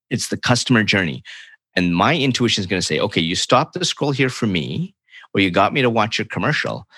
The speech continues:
Do I believe you in the messaging? Do I believe you in the tweets that you have? Do I believe you in how you treat your people?"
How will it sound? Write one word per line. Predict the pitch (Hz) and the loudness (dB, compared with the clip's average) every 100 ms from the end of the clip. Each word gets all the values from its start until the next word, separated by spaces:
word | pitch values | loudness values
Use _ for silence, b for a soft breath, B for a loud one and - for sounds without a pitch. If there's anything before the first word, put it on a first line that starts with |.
| B B B 104 | B B B -2
Do | 117 123 | 2 4
I | |
believe | 120 113 117 117 107 | 4 2 4 4 2
you | 110 | 0
in | 101 | 0
the | 101 | 0
messaging? | 92 95 - - 73 | 2 0 -2 -4 -4
Do | 82 90 | -2 0
I | 87 | 0
believe | 92 101 107 | 0 2 2
you | 107 107 - | 2 0 0
in | 101 | -2
the | 90 | -2
tweets | - 117 113 | 0 0 0
that | 87 - | -2 -2
you | 80 | -2
have? | 71 76 | -2 -2
Do | 85 | -2
I | |
believe | 82 92 107 104 | -2 0 2 2
you | 113 | 0
in | 110 | 0
how | 98 95 104 | 0 0 0
you | 104 | 0
treat | 95 113 | 0 -2
your | - | -2
people?" | - 127 - - | -2 -2 -2 -6